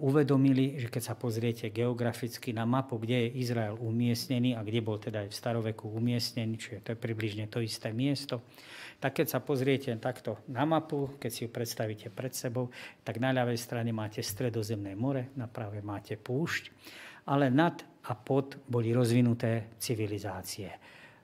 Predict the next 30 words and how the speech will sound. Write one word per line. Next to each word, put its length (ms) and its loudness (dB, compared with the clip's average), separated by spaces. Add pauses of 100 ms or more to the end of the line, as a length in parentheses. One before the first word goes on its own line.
(160)
Na 160 6
spodu, 400 0
na 160 4
juhu 340 2
bola 380 -4
egyptská 560 -2
civilizácia 1080 -2
a 60 -6
na 160 -2
severe 500 -2
boli 240 -2
rozvinuté 720 0 (240)
civilizácie, 840 -4
ako 160 -12
bola 220 -8 (100)
asýrska, 560 -6
potom 320 -8
perská, 640 -6
alebo 260 -4 (960)
ugarická, 720 -2
alebo 320 -2 (400)
chetická, 640 2
alebo 240 2
akékoľvek, 640 0 (100)
ktoré 360 0
tam 280 -4
boli. 320 2 (400)
To 80 2
znamená, 640 4
že 320 2